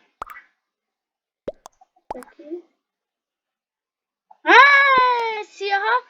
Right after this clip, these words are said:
sevgili olmak ister misiniz? Ya sen de bir git ya.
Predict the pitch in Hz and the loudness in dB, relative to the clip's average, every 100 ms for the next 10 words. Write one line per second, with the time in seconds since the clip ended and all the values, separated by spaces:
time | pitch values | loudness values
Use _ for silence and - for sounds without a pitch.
0 | _ _ _ _ _ 330 330 320 320 330 | _ _ _ _ _ -12 -10 -10 -12 -12
1 | 359 311 294 302 359 - - _ 330 330 | -10 -12 -14 -18 -18 -20 -20 _ -16 -16
2 | 320 269 _ 262 247 247 _ _ _ _ | -16 -20 _ -20 -20 -20 _ _ _ _
3 | - 185 180 175 _ 349 349 330 330 359 | -18 -14 -14 -16 _ -4 -4 -4 -8 -10
4 | 349 330 269 247 | -10 -4 -2 -4